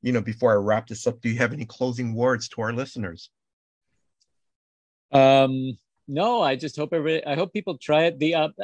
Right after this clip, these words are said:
Speaker 2: Highball is also, yeah, I'm, I'm putting, I'm putting the issues together now, and it's also packed with extra stuff. It's got, every issue has comic strips by a guy named Chris Duffy, who's extremely talented. Um,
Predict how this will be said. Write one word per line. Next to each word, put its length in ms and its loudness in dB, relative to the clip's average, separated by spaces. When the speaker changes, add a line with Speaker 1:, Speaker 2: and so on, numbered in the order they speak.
Speaker 2:
Highball 360 -2
is 100 0
also, 380 -4
yeah, 160 -4
I'm, 200 -2
I'm 220 -4
putting, 260 0
I'm 240 -2
putting 240 -2
the 160 2
issues 220 -2
together 300 2
now, 200 2
and 80 0
it's 120 -6
also 320 -2
packed 240 -2
with 140 -4
extra 360 -4
stuff. 440 2
It's 140 -10
got, 280 2
every 260 -4
issue 220 -6
has 140 -2
comic 300 -10
strips 260 -8
by 160 2
a 40 2
guy 140 2
named 220 -8
Chris 220 -2
Duffy, 380 4
who's 180 0
extremely 560 0
talented. 500 4
Um, 340 6